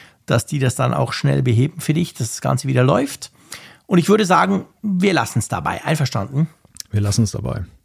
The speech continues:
Speaker 1: Wir lassen's dabei. Okay, hey,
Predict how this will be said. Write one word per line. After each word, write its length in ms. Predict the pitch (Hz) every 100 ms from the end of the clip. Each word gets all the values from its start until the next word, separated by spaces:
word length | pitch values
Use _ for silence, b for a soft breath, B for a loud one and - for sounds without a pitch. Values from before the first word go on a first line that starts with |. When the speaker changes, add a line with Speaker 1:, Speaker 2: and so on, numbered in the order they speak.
| _ _
Speaker 1:
Wir 120 | 131
lassen's 320 | - - - -
dabei. 320 | 98 87 - B B B B B B
Okay, 540 | - 170 262 294 170 110
hey, 420 | - 220 180 120